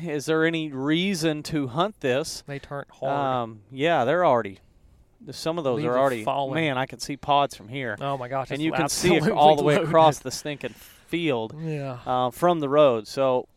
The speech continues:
Speaker 1: one thing,
Speaker 2: Oops.
Speaker 1: <laughs> we're, we're gonna be doing some trial and error. Yeah, last year it
Speaker 2: Whoops.
Speaker 1: was covered with heritage blend, and so you couldn't see the other side of the field. This year, the beans did so well, they outcompeted the,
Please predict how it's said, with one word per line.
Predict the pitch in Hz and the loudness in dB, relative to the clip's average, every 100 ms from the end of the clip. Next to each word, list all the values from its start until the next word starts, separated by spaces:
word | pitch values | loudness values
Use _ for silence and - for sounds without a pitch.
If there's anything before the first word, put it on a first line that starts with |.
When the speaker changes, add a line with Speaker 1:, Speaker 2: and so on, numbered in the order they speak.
| - | -8
Speaker 1:
one | 143 156 | -4 -4
thing, | 147 151 151 | -2 -4 -2
Speaker 2:
Oops. | 196 160 | -4 -4
Speaker 1:
<laughs> | |
we're, | 156 | -4
we're | 156 | 0
gonna | 170 170 233 | 2 2 2
be | 160 | 0
doing | 160 160 | 2 0
some | - 151 | -2 -8
trial | - 160 156 147 | 0 6 6 6
and | 143 | 2
error. | 147 | -2
Yeah, | 143 180 | 2 6
last | 160 180 247 - | 6 6 4 2
year | 233 202 | 2 2
it | 202 | 2
Speaker 2:
Whoops. | 165 | 2
Speaker 1:
was | 160 | -2
covered | - 196 180 156 | 2 4 4 0
with | 143 - | -4 -2
heritage | 196 185 135 120 | 2 4 2 -4
blend, | 135 113 110 110 - - - - - | -6 -6 -8 -12 -20 -20 -20 -14 -4
and | 135 131 | -2 0
so | 160 147 | 4 6
you | 135 135 | 6 0
couldn't | - 185 143 | 0 0 0
see | - 175 | -4 -4
the | 147 147 | 2 4
other | 139 | 2
side | - 156 | 4 4
of | 127 | 4
the | |
field. | 113 - 175 139 110 - - _ _ - | -4 -8 -4 -2 -4 -10 -20 _ _ 0
This | 156 240 - | 6 6 4
year, | 185 147 143 | 2 2 2
the | 156 135 | 0 -2
beans | 156 175 151 | -2 -2 -2
did | 151 127 | -2 -2
so | - 185 175 | -2 2 4
well, | 156 165 | 4 4
they | 139 127 | 4 2
outcompeted | - 139 143 - 127 147 147 139 113 | 2 0 0 -8 -12 -10 -4 -4 -4
the, | 120 113 113 | -6 -4 -6